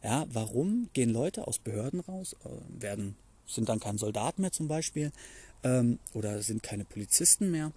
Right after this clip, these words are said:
gehen in die private Wirtschaft, bieten dann natürlich sich als Ausbilder an oder machen eine Sicherheitsfirma auf, eine Consultingfirma auf. Es sind ja Unmengen an, an, an Möglichkeiten da.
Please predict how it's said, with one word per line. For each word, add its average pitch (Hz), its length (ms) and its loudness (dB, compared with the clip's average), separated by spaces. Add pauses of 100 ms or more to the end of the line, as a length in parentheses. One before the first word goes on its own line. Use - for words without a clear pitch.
(800)
gehen 117 260 4
in 120 100 6
die 107 100 2
private 107 520 -2 (100)
Wirtschaft, 175 480 2 (540)
bieten 127 300 4
dann 110 160 4
natürlich 110 340 0
sich 117 160 0
als 120 140 0
Ausbilder 151 520 0
an 139 260 -2
oder 104 420 -6 (280)
machen 117 640 0
eine 127 340 2 (140)
Sicherheitsfirma 165 800 2
auf, 135 280 -2
eine 147 100 2
Consultingfirma 151 1040 2
auf. 131 260 -2 (540)
Es - 180 4
sind 147 140 6
ja 127 120 4 (460)
Unmengen 139 840 4
an, - 360 -8
an, - 260 -14 (840)
an 107 120 0
Möglichkeiten 120 640 4
da. 127 180 -10